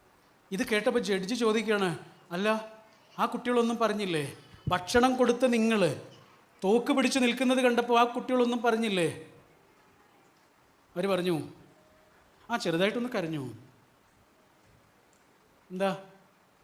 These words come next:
വെറുപ്പ്. വെറുപ്പ് നിരന്തരമായി കേട്ട്, കേട്ട്, കേട്ട്, കേട്ട്, കണ്ട്, കണ്ട്, കണ്ട്, കണ്ട്, വായിച്ച്, വായിച്ച്, വായിച്ച്, വായിച്ച് ഒരു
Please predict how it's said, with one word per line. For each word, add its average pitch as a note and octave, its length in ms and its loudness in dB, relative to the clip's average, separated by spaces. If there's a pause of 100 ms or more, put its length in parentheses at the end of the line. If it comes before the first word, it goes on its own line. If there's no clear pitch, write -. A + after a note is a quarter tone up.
(320)
വെറുപ്പ്. D3 440 -8 (1800)
വെറുപ്പ് F#3+ 380 0
നിരന്തരമായി G#3 720 0 (200)
കേട്ട്, G#3 320 0 (140)
കേട്ട്, G#3 280 2 (120)
കേട്ട്, G#3+ 280 2 (100)
കേട്ട്, A3+ 440 0 (260)
കണ്ട്, A#3 300 0 (160)
കണ്ട്, B3+ 240 2 (140)
കണ്ട്, C4 200 4
കണ്ട്, B3+ 540 4 (120)
വായിച്ച്, A#3+ 440 4
വായിച്ച്, C4+ 420 4
വായിച്ച്, C4 440 4
വായിച്ച് C4+ 420 6 (240)
ഒരു G#3 120 0